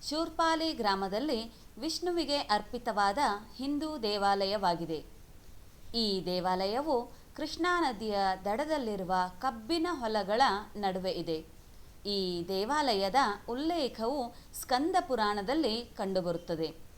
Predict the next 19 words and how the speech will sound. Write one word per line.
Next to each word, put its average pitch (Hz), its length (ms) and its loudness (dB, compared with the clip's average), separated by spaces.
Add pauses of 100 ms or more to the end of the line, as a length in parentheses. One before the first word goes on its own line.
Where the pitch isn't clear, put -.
(840)
ದಂತಕಥೆಯ 285 680 4
ಪ್ರಕಾರ, 220 440 2 (560)
ವಿಷ್ಣುವಿನ 302 600 0 (140)
ಪರಮ 220 400 2
ಭಕ್ತನಾಗಿದ್ದ 214 760 -2 (240)
ಒಬ್ಬ 180 240 -2
ಋಷಿ 220 500 0 (220)
ಯಾತ್ರಿಕರಿಗೆ 247 920 2
ನಿಯಮಿತವಾಗಿ 208 880 2
ಅನ್ನದಾನ 226 600 0
ನೀಡುತ್ತಿದ್ದ. 175 540 -2 (1080)
ಒಂದು 180 320 0
ದಿನ 254 160 2 (500)
ಅನ್ನದಾನ 285 540 4
ಮಾಡಲು 196 520 2
ತನ್ನ 190 300 -2
ಬಳಿ 185 420 0
ಯಾವುದೇ 294 540 0
ಧಾನ್ಯವಿಲ್ಲ 220 600 0